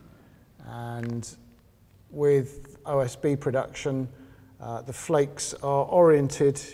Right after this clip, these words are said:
in some way. You make some attempt to get them all pointing in the same direction, but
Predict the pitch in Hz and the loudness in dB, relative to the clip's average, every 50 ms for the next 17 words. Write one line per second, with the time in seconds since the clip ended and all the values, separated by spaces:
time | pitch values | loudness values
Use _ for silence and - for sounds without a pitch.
0 | - - 131 127 127 123 117 - - 160 139 131 131 127 135 135 143 143 139 143 | -14 -8 -6 -4 -4 -4 -6 -6 -6 -4 -4 -2 -2 0 2 2 2 2 0 -2
1 | - - - - - - - - - _ _ _ 131 127 131 127 117 107 - - | -4 -10 -18 -20 -20 -20 -20 -20 -20 _ _ _ -12 -10 -8 -8 -8 -8 -10 -8
2 | - 160 151 131 120 123 - - 147 127 - - - - 139 113 - 131 127 123 | -4 -4 -2 -2 -4 -4 -4 -4 -4 -4 -4 -8 -10 -10 -10 -8 -8 -8 -8 -6
3 | 123 120 - - 131 123 123 - 135 123 117 120 117 - - 131 123 120 117 120 | -6 -6 -6 -6 -6 -6 -6 -6 -6 -6 -6 -6 -6 -6 -8 -6 -6 -4 -4 -4
4 | 123 131 123 - 143 - - 160 151 143 139 127 - | -4 -4 -4 -6 -10 -12 -10 -10 -8 -8 -10 -10 -12